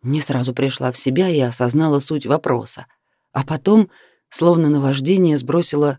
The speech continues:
хмуро спросила: «Это ты мне замуж за дракона предлагаешь выйти?» Суматошно завозилась и выбралась из лап крыльев Эрна.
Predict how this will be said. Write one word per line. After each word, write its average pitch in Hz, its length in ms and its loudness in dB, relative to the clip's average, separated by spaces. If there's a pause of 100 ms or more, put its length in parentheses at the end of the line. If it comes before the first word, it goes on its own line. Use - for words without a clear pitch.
(100)
хмуро 170 400 0
спросила: - 640 -8 (1300)
«Это 185 280 -4
ты 196 200 2
мне 180 440 2 (500)
замуж 185 480 0
за 165 100 2
дракона 277 460 4
предлагаешь 151 640 0
выйти?» 131 420 -12 (920)
Суматошно 196 560 2
завозилась 165 640 2 (320)
и 302 200 4
выбралась 226 580 2
из 220 120 2
лап 156 280 0
крыльев 135 520 -2
Эрна. 104 440 -8